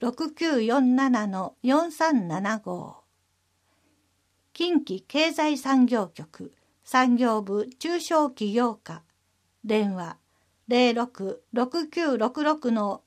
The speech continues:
六零二四。資金繰りについて相談したい。新型コロナウイルスに関する経営相談窓口で、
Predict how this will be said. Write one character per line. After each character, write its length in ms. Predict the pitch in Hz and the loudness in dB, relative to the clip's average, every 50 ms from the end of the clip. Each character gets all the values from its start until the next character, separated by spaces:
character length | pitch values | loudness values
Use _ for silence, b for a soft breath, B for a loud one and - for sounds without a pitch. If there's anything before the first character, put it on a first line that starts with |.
| _ - | _ -4
六 340 | - 233 247 - 330 339 | -2 -2 -2 -2 -4 -2
零 280 | 311 339 330 302 214 175 | 0 2 2 2 0 0
二 400 | 175 190 220 240 240 240 233 214 | 0 0 2 2 4 2 2 0
四。 280 | 208 180 165 170 160 - _ _ _ _ _ _ _ _ _ _ _ _ _ _ _ _ _ _ _ _ _ _ _ _ _ _ _ _ _ _ _ _ _ _ _ _ _ _ _ _ _ _ _ _ _ _ _ _ | -2 -4 -6 -8 -12 -18 _ _ _ _ _ _ _ _ _ _ _ _ _ _ _ _ _ _ _ _ _ _ _ _ _ _ _ _ _ _ _ _ _ _ _ _ _ _ _ _ _ _ _ _ _ _ _ _
資 180 | - - - - | -12 -12 -10 -6
金 300 | - 339 349 349 339 311 | -2 -2 0 0 2 2
繰 120 | 285 302 | 2 2
り 140 | 285 285 277 | 2 4 4
に 180 | 254 262 247 254 | 4 4 2 0
つ 140 | - - 247 | -2 -4 -4
い 120 | 208 - | -4 -6
て 300 | - - 180 185 190 - | -8 -8 -6 -6 -6 -8
相 300 | - - - 247 269 285 | -8 -6 -2 0 0 0
談 260 | 262 254 254 247 233 208 | 0 0 0 -2 -2 -4
し 120 | - - | -8 -14
た 140 | - 170 165 | -16 -16 -16
い。 120 | 143 _ _ _ _ _ _ _ _ _ _ _ _ _ _ _ _ _ _ _ _ _ _ _ _ _ _ _ | -18 _ _ _ _ _ _ _ _ _ _ _ _ _ _ _ _ _ _ _ _ _ _ _ _ _ _ _
新 280 | - - 294 294 277 269 | -8 -2 2 4 4 4
型 240 | 269 269 269 277 262 | 4 2 0 -2 -2
コ 140 | - 247 | -2 0
ロ 120 | 254 294 311 | 0 2 2
ナ 220 | 302 302 302 277 | 4 4 2 2
ウ 160 | - 262 285 | 0 -2 -2
イ 40 | 311 | 0
ル 120 | 302 285 262 | 0 -2 -2
ス 140 | - 220 | -2 -4
に 140 | 208 208 208 | -4 -4 -4
関 260 | - 240 247 247 254 | -2 0 0 2 2
す 120 | 254 - 247 | 0 -2 -4
る 140 | 220 196 - | -4 -4 -4
経 460 | - 277 285 311 311 311 302 302 302 | -4 -2 -2 0 0 0 2 2 2
営 60 | 294 | 0
相 260 | 285 - 285 302 311 269 | 0 0 0 0 0 2
談 240 | 294 285 277 262 | 2 4 4 4
窓 260 | 254 247 240 247 254 240 | 4 2 2 0 -2 -4
口 240 | 220 214 - 190 | -4 -6 -10 -10
で、 220 | 180 190 190 196 | -10 -10 -10 -10